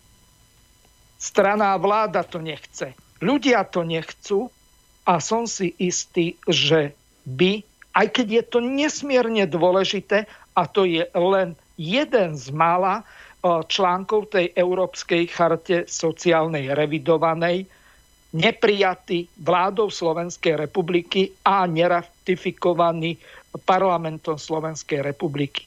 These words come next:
Z toho dôvodu, že by sa, poviem to teraz sproste, rasisticky, xenofóbne,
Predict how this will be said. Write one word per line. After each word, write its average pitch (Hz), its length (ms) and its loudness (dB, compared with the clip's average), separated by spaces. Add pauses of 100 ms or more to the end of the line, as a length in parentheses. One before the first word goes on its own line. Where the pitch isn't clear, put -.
(160)
Z - 160 -8
toho 214 320 2
dôvodu, 156 600 -2 (380)
že 180 240 2
by 165 200 -4
sa, 170 360 -2 (160)
poviem 160 360 0
to 147 120 0
teraz 147 520 -2
sproste, 196 880 -2
rasisticky, 156 1200 -4
xenofóbne, 160 960 0